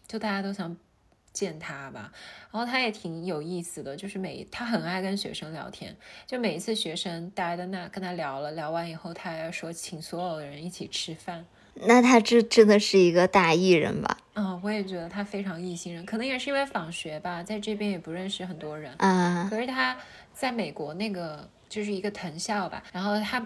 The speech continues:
Speaker 1: 他也很爱请学生吃饭，我听他在那个学校的学生说，就大家会聊很多天。按说回来吧，然后当时金岳霖就老是去他的客厅，就后来干脆就搬到了总部胡同，就是林徽因和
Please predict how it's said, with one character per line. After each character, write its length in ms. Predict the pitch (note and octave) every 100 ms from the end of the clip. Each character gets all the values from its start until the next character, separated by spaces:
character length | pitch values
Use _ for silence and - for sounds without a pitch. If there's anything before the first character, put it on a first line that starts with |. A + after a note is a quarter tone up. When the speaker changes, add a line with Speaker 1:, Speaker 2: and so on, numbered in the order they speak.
| -
Speaker 1:
他 160 | - B3+
也 60 |
很 260 | A#3 - E3+
爱 200 | D#3+ G#3+
请 200 | G#3 C#3
学 160 | - D#3+
生 160 | E3+
吃 200 | F3 -
饭， 340 | E3 - E3+ C#3
我 100 | C3+
听 200 | - G3
他 140 | F#3+
在 140 | G3 G#3
那 120 | G#3
个 80 | F3+
学 200 | - D#3
校 160 | F3+
的 80 | D#3
学 160 | E3 -
生 200 | - D3
说， 400 | - - - - F3 _ _
就 100 | G#3
大 100 | G#3
家 160 | F#3+ F#3+
会 140 | G#3
聊 240 | F3 D3 D#3+
很 120 | E3
多 160 | D3+ D3+
天。 300 | - D#3+ E3+ - _ _
按 140 | C4 C4
说 200 | C4+ C4+
回 180 | A3
来 220 | F3 D#3+ D#3+
吧， 200 | E3 - - -
然 140 | F#3
后 240 | G3+ B3 A#3+
当 240 | C4 C4+
时 180 | C4+ G3
金 160 | A3
岳 140 | A3+ A#3
霖 240 | G3+ E3+
就 120 | G3+
老 160 | G#3+ D#3
是 40 | E3
去 140 | -
他 180 | A3+ A#3
的 160 | G#3 G3
客 200 | - G#3
厅， 240 | G#3+ G#3+ G#3+
就 260 | A3+ G#3+ - _
后 160 | -
来 160 | D4 A3+
干 240 | A3+ C4
脆 160 | B3+ C4+
就 100 | A#3
搬 320 | A3 A3 A3+
到 160 | A#3 A#3
了 100 | F3+
总 240 | F3+ D3+
部 200 | E3 G#3+
胡 260 | G#3 - -
同， 220 | G3+ F#3+
就 120 | G3+
是 140 | A3+ A3
林 160 | F3+
徽 160 | G3+ G3+
因 180 | G3+ G#3
和 400 | F3+ F3 E3+